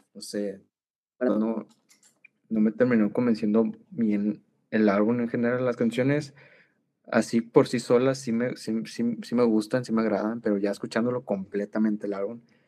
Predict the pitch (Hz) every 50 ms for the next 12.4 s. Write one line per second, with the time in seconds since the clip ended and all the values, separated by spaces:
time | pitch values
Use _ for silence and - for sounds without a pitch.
0 | _ _ _ - - - - 117 117 113 - 113 98 - - - 104 - - -
1 | - - - - 101 104 107 117 117 - - - 98 - 107 110 107 98 95 95
2 | 104 113 151 165 - _ _ _ _ _ _ _ _ _ _ _ _ _ _ _
3 | _ _ _ _ _ _ _ - - - 110 110 110 107 107 104 104 101 101 -
4 | _ _ _ _ _ _ _ _ _ _ _ _ _ _ _ _ - - _ _
5 | _ _ _ _ _ - _ _ _ _ _ _ _ _ _ _ _ _ _ _
6 | - 110 107 104 104 113 107 95 92 101 110 - - - 113 104 101 101 101 101
7 | 107 107 104 104 110 - - - 107 110 107 107 104 104 104 - 110 104 107 -
8 | 110 107 110 117 117 - 127 - - - - 104 107 117 123 117 - 113 104 107
9 | 104 104 110 107 104 104 104 110 - - - 95 95 101 110 120 135 139 135 -
10 | _ _ _ _ _ _ _ _ _ _ _ _ _ - 104 104 - - - 107
11 | 101 98 98 95 95 95 107 - - - - 101 101 107 110 107 - 131 135 131
12 | 120 110 113 117 117 - 127 -